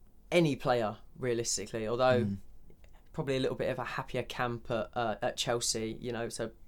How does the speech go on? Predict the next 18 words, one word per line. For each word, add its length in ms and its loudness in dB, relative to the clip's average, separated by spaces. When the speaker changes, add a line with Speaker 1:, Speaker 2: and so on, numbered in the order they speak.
Speaker 1:
bit 120 2
of 240 -6
better 180 4
morale 440 0
than 240 -6
having, 340 -6
you 80 -8
know, 180 -6
still 340 8
quite 320 0
nice 340 6
Jose 400 4
at, 100 -6
at 180 -4
this 180 0
point, 320 -4
but 120 -2
it's 140 -6